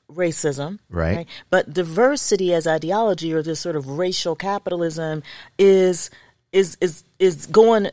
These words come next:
Speaker 1: a, kind of like a step beyond, right? Because what you can do is you can say, uh, well, we're diverse. You kinda use diversity as a shield, so to speak.
Speaker 2: Mm-hmm.
Speaker 1: Uh, so you have diversity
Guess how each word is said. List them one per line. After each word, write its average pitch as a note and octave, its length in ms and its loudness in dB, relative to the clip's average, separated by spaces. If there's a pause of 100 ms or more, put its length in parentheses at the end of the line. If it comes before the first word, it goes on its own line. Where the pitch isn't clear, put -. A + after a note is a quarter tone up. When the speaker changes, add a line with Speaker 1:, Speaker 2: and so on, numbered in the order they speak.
Speaker 1:
a, F3 140 -4 (460)
kind B3 220 2
of G3+ 60 -2
like F3 160 0
a D3+ 60 2
step - 340 0
beyond, G#3 480 -2 (220)
right? G#3 240 -4
Because G3 340 0
what G3 200 -2
you F#3 80 -6
can F3+ 180 -4
do G3+ 240 0
is F3+ 160 -4
you F3+ 100 -6
can E3 140 -8
say, E3+ 500 0 (380)
uh, D#3+ 380 -6
well, F#3+ 100 -8
we're G#3+ 160 4
diverse. F3+ 640 0
You F3+ 60 -12
kinda F#3 180 -4
use F#3 320 -6
diversity F3 560 -2
as D3+ 160 -4
a D3 100 -6
shield, A#3 760 -6
so D#3 200 -2
to C#3+ 100 -4
speak. C#3+ 480 -10 (240)
Speaker 2:
Mm-hmm. D#2+ 400 -6
Speaker 1:
Uh, E3+ 240 0
so E3+ 160 -4
you E3+ 180 -4
have G3 460 -4
diversity E3 840 -4